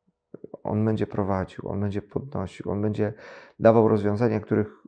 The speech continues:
my nawet nie jesteśmy w stanie sobie wyobrazić tak po ludzku, bo kocha, bo Jemu zależy,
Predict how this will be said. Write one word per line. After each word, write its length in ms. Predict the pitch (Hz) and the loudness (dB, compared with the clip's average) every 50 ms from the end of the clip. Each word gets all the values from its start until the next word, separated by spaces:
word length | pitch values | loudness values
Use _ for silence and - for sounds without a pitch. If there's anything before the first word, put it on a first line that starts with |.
| _ - | _ -10
my 400 | 64 57 - 107 92 101 113 113 | -8 -6 -4 -2 -2 0 0 0
nawet 300 | 110 110 101 104 104 - | 0 0 -2 -2 -4 -4
nie 80 | 107 101 | -4 -4
jesteśmy 360 | 107 - - 104 - 104 101 | -4 -4 -6 -10 -8 -8 -10
w 60 | - | -8
stanie 300 | - - 110 101 101 101 | -4 -2 -2 -2 -2 -6
sobie 360 | - - 101 95 98 98 98 - - - - - - - - _ _ _ _ - | -6 -6 -4 -2 -2 -4 -4 -6 -10 -20 -20 -20 -20 -20 -20 _ _ _ _ -8
wyobrazić 760 | - 92 104 113 110 95 98 104 104 98 95 90 - - - | -2 2 6 6 6 6 6 6 6 6 4 2 -2 -10 -12
tak 140 | - - - | -14 -14 -12
po 140 | - - | -6 -6
ludzku, 360 | 85 85 85 - - - - - | -6 -6 -6 -10 -10 -10 -6 0
bo 120 | 151 147 | 0 0
kocha, 560 | 143 - - 151 135 120 - - - - - - | 2 2 4 6 6 6 4 0 -10 -12 -12 -10
bo 180 | - - - 104 | -8 -4 -2 0
Jemu 280 | 107 113 120 120 120 | 0 0 0 0 0
zależy, 600 | 110 131 120 120 117 110 107 101 92 - - - | 0 0 0 2 2 2 2 0 -2 -6 -12 -20